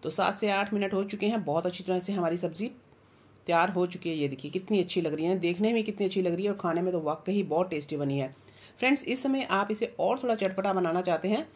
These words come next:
तो आप इसमें अमचूर का पाउडर डाल सकते हैं, नहीं तो आप इसे जब सर्व करेंगे तो उसमें नींबू का रस भी ऐड कर सकते हैं। तो हमारे ये टमाटर बहुत अच्छी तरह से, मैंने चार पाँच टमाटर इसमें ऐड किए हैं, तो ज़्यादा हमें इन चीज़ों की ज़रूरत नहीं है।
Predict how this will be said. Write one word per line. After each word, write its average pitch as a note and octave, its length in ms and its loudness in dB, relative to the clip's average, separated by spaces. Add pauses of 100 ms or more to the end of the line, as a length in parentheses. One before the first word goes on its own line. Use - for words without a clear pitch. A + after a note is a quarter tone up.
(300)
तो F#3 80 2
आप E3+ 200 6
इसमें F#3 220 -2
अमचूर E3+ 320 -2
का G3 120 2
पाउडर F3 340 2
डाल F#3+ 220 2
सकते F#3+ 260 -2
हैं, A#3+ 160 -2
नहीं E3 160 0
तो D#3+ 140 -4
आप D#3 260 0
इसे F3 160 -2
जब D#3+ 180 -2
सर्व A3 260 0
करेंगे A3+ 320 0
तो A#3+ 140 -2
उसमें F#3+ 280 -2
नींबू F3 260 2
का F3 120 0
रस F3 240 0
भी G#3 120 -2
ऐड C#3+ 300 0
कर C#3 100 -2
सकते B2+ 280 -8
हैं। G#2 180 -6 (500)
तो D#3+ 60 -2
हमारे D#3+ 240 0
ये D#3 60 2
टमाटर D#3 420 -2
बहुत C#3 300 0
अच्छी D3 180 -6
तरह D#3+ 160 -4
से, D#3+ 100 -4
मैंने D#3+ 140 0
चार D#3 320 -2
पाँच E3 300 -4
टमाटर D3+ 300 0
इसमें E3+ 240 -2
ऐड C#3+ 220 -2
किए D#3 160 -2
हैं, F#3 100 0
तो G3 80 -2
ज़्यादा D#3 280 0
हमें F3+ 280 0 (480)
इन E3+ 180 2
चीज़ों E3+ 280 -2
की F3 100 -6
ज़रूरत E3+ 380 -4
नहीं E3 200 2
है। B3+ 180 0